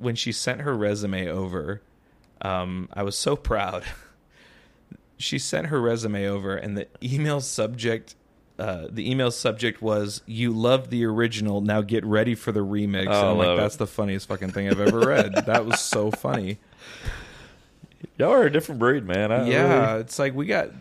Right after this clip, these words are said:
Speaker 1: there was, um, it was, we joked that, like, at a family gathering, we don't, like, we just, we're just shooting references. Like,
Speaker 2: Yeah.
Speaker 1: that's our, like, the Gillette love language is references. And, um,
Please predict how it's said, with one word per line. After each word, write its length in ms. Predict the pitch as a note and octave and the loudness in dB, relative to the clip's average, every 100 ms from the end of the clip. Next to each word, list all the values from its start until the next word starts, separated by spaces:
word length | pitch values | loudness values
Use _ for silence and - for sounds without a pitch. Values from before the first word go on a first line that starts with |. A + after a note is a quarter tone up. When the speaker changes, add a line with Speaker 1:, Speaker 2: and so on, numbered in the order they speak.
| - - - - | -20 -20 -16 -6
Speaker 1:
there 120 | C3+ | -2
was, 240 | D3+ C#3 | 0 0
um, 480 | C3 B2 A#2+ A#2 A#2 - _ | 0 0 0 -4 -8 -16 _
it 120 | - D3+ | -4 0
was, 360 | D#3 C#3 B2+ _ _ _ _ | 2 0 -6 _ _ _ _
we 140 | C3 C#3+ | -4 0
joked 320 | D3+ E3 - | 2 2 2
that, 240 | C3 B2 | 0 0
like, 220 | A#2+ A2+ - | 0 -2 -2
at 120 | A2 | -6
a 40 | |
family 320 | G#2 A#2+ A#2+ G2+ | -2 -2 -2 -2
gathering, 480 | G#2 G#2+ G#2+ G#2 | -2 -2 -2 -2
we 80 | G#2 | -2
don't, 220 | A2+ G2+ | -2 -2
like, 300 | G#2+ G2 - - _ - - - _ _ _ _ _ _ - | -4 -4 -8 -20 _ -20 -20 -20 _ _ _ _ _ _ -6
we 120 | B2 | -4
just, 240 | B2+ B2 - _ _ _ _ - | -2 -4 -8 _ _ _ _ -6
we're 100 | B2 | -4
just 180 | A#2+ - | -2 -4
shooting 360 | - C3 A2 | -2 -2 -2
references. 720 | G#2 G#2 - F2+ - D#2+ - | 0 -2 -2 -6 -8 -12 -10
Like, 120 | - G2 | 0 2
Speaker 2:
Yeah. 80 | |
Speaker 1:
that's 260 | G2+ G2 - | 2 0 -4
our, 240 | A2 A2 - | -2 -2 -2
like, 360 | G2 G#2+ F#2 - | -4 -4 -4 -6
the 80 | A2 | -4
Gillette 380 | A2+ G#2+ A2+ A2+ | 0 2 2 2
love 280 | G#2+ F#2+ | 0 0
language 360 | G2 G2 F#2+ F2+ | -2 -4 -4 -4
is 160 | F#2 E2+ | -6 -6
references. 840 | F#2 - E2+ E2+ - - - - G2+ | -6 -6 -8 -8 -10 -10 -10 -8 -4
And, 380 | F#2+ F#2 F2+ | -2 -2 -2
um, 400 | F2+ F2+ F2 F2 | -2 -4 -4 -8